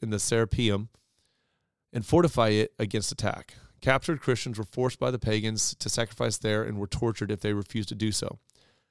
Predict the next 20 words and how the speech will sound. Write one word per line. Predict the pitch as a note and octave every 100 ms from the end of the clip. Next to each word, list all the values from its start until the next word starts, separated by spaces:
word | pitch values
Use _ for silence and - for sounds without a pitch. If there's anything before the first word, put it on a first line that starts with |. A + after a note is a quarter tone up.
| _
Theodosius | B2 C3 A#2+ C3 - A2 G#2+ - - _ _ _ -
first | - B2+ G#2 - - _
stated | - C3 C#3 C#3+ C3
that | A2+ -
the | A2
slain | B2 B2
Christians | A#2+ A2+ - A2
were | G#2+
to | G#2
be | G2
considered | - A2+ A#2 G#2+
martyrs, | G2+ G#2 G2 G2
but | - A2+
he | A#2
also | C#3+ F3+ B2+
wanted | A2 G#2+
to | G#2
pardon | F#2 G#2+ G#2
the |
pagans | G2+ D#3+ C#3 A2 G#2+